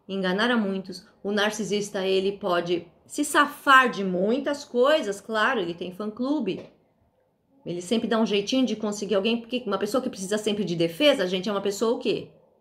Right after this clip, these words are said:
Que tá sempre precisando ser defendida, é uma pessoa que tem muitos erros, vocês não concordam? Porque uma pessoa que erra uma vez e erra outra, ok. Narcisistas é diário os erros deles. Eles fazem isso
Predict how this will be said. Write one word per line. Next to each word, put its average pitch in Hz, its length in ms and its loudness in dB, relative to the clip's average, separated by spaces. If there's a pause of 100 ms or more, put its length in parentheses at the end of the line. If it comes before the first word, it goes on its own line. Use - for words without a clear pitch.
(800)
Que - 140 -20
tá 226 80 4
sempre 269 240 4
precisando 285 460 4
ser 277 100 4
defendida, 247 540 2
é - 20 2
uma 453 120 4
pessoa 254 420 4
que - 80 -6
tem 269 100 2
muitos 240 380 2
erros, 196 220 4
vocês 170 180 -2
não 165 80 -6
concordam? 156 680 -2 (680)
Porque - 80 -2
uma 330 140 2
pessoa 302 280 4
que 208 120 0
erra 202 120 2
uma 202 180 2
vez 170 260 2
e - 20 0
erra 143 240 -2
outra, 185 420 0 (240)
ok. 254 640 2 (140)
Narcisistas 220 680 -2
é 202 80 2
diário 160 400 -2
os 135 100 -8
erros 143 240 -6
deles. 135 240 -8
Eles 165 220 -4
fazem 160 340 -2
isso - 300 -8